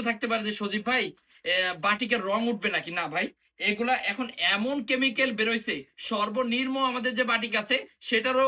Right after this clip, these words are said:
রং যাওয়ার কোনো চান্স নাই। আর এগুলো তো দামি বাটিক। এই দেখেন, প্রত্যেকটা ডিজাইন আপনার, আহ, প্রেমে পড়ার মতো ডিজাইনের। এগুলো তুলি করা,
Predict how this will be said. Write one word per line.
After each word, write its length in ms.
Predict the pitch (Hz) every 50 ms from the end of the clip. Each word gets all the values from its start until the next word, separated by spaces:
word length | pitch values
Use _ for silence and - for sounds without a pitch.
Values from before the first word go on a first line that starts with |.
| 254
রং 180 | 226 220 226 226 220
যাওয়ার 200 | 208 226 208 208
কোনো 120 | 226 220 214
চান্স 220 | 208 214 196 190 -
নাই। 100 | 196 185
আর 80 | 185 196
এগুলো 220 | 208 202 214 226 214
তো 80 | 226 208
দামি 220 | 208 220 226 220
বাটিক। 280 | 202 175 - 160 143 135 - _ _ _ _ _ _ -
এই 120 | 170 190
দেখেন, 260 | 185 175 165 - 135 120 - _ _ _ _ _ _ _ -
প্রত্যেকটা 440 | 262 269 - - 294 262 214 285 269
ডিজাইন 320 | 233 254 233 254 262 269 262
আপনার, 260 | 233 226 - 240 240
আহ, 340 | 226 214 - - - 202 208 202 -
প্রেমে 240 | 254 254 254 254 247
পড়ার 280 | 220 233 233 226 220 214
মতো 140 | 202 202 - 247 262
ডিজাইনের। 640 | 214 - 208 208 233 226 208 208 196 170 165 - - - _ - - - -
এগুলো 300 | - 165 180 185 208 220 220
তুলি 280 | 214 - 285 277 285 220
করা, 200 | 220 - 139